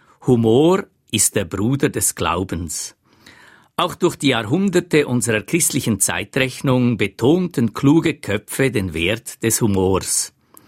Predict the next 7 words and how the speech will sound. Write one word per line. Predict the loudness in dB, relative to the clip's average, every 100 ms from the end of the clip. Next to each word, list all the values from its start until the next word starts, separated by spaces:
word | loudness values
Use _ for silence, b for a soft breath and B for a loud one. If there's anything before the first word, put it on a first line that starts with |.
| B B B B B
Der | -4
deutsche | 0 -2 0 0
Reformator | -2 -4 -4 -2 -2 0 0 2
Martin | 0 -2 -4 -8
Luther | -4 -4 -4 -2
sagte | 0 0 -4 -6 -4
einmal | -4 -2 0 0 0